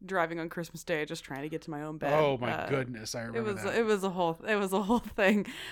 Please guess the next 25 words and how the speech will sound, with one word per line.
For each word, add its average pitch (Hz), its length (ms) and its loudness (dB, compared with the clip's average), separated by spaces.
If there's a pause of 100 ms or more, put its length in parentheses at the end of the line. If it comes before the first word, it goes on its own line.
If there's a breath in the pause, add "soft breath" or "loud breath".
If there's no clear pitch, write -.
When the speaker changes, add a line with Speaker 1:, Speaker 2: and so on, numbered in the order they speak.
(100)
Speaker 1:
Um, 233 180 6
but 359 80 4
I 370 60 8
did 349 280 4
watch 311 300 4
a - 40 -14
few 262 300 2
movies, 233 720 4
and 156 120 2
I'm 185 100 2
trying 233 360 2
to 190 200 4
be 190 180 -2
more, 180 380 4
you 170 120 0
know, 156 100 0
selective 170 560 -2
about 160 220 2
what 156 100 0
I 156 60 2
highlight, 151 580 0
you 180 100 -6
know. 170 220 -4 (400 loud breath)
Uh, 160 480 4 (100)
I 156 420 0